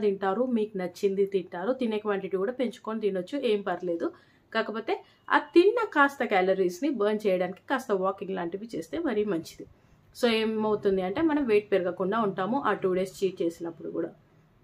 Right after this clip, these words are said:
లేదు అంటే మీకు అర్థం కాకపోతే మన ఛానల్లోని ఇవే డైట్ ప్లాన్స్ మళ్ళీ రిపీట్ చేయొచ్చు. లేదంటే చాలా డైట్ ప్లాన్స్ ఉన్నాయి కదా, వెడ్డింగ్ డైట్ ప్లాన్ అని,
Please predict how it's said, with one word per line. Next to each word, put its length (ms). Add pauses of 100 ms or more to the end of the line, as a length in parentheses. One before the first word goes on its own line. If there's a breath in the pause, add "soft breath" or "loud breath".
(680)
లేదు 200 (100)
అంటే 180
మీకు 220
అర్థం 240
కాకపోతే 340
మన 120 (120)
ఛానల్లోని 540 (420 soft breath)
ఇవే 240
డైట్ 240
ప్లాన్స్ 300
మళ్ళీ 160 (100)
రిపీట్ 300
చేయొచ్చు. 340 (460 loud breath)
లేదంటే 360
చాలా 240
డైట్ 180
ప్లాన్స్ 280
ఉన్నాయి 240
కదా, 140 (100)
వెడ్డింగ్ 340
డైట్ 200
ప్లాన్ 240
అని, 160